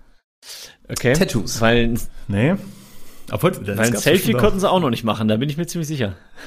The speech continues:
Speaker 2: Ich weiß auf jeden Fall, es gibt eine Szene, wo der, ähm, kleine Junge, also der Sohn von, ich, ich hab den Namen vergessen, wie die Schauspielerin oder die Rolle heißt, aber der Sohn kommt an den, ans Käfiggitter, wo Maximus drin steht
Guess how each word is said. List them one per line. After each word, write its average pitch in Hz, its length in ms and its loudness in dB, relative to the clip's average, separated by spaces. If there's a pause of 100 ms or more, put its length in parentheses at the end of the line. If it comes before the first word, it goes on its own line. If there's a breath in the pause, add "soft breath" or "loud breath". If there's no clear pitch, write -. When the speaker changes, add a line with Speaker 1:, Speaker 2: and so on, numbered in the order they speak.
(280 loud breath)
Speaker 2:
Ich 131 140 -4
weiß 185 140 4
auf 202 80 0
jeden 202 120 6
Fall, 185 80 2
es - 80 0
gibt - 140 6
eine 151 160 6
Szene, 143 320 2
wo 127 80 0
der, 110 580 2
ähm, 98 880 0
kleine 113 480 0
Junge, 139 240 2
also 101 180 0
der 98 140 0
Sohn 110 280 0
von, 104 460 -4
ich, 90 160 -10
ich 92 160 -8
hab 87 140 -6
den 90 100 -4
Namen 82 180 -2
vergessen, 85 380 -8
wie 87 100 -6
die 82 320 -8 (640 soft breath)
Schauspielerin 90 520 -2 (100)
oder 92 100 -2
die 95 100 -6
Rolle 98 220 2
heißt, 113 300 0
aber 110 120 -2
der 104 120 4
Sohn 127 240 6
kommt 120 420 2
an 104 600 -4
den, 98 380 -2
ans 92 220 -6
Käfiggitter, 156 1080 -2
wo 101 200 -2
Maximus 120 440 -2
drin 131 180 -2
steht 135 380 -2